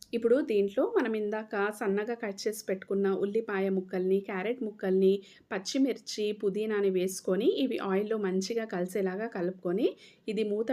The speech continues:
పెట్టేసి ఒక ఐదు నిమిషాలు మగ్గించుకోవాలి. ఐదు నిమిషాలు మగ్గిన తర్వాత దీంట్లో ఒక స్పూన్ వరకు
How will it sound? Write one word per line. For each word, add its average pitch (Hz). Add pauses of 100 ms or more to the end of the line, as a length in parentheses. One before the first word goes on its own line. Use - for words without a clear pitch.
పెట్టేసి 190
ఒక 277 (120)
ఐదు 202
నిమిషాలు 196
మగ్గించుకోవాలి. 180 (580)
ఐదు 190
నిమిషాలు 202
మగ్గిన 196
తర్వాత 190 (520)
దీంట్లో 254 (160)
ఒక 214 (100)
స్పూన్ 233
వరకు 202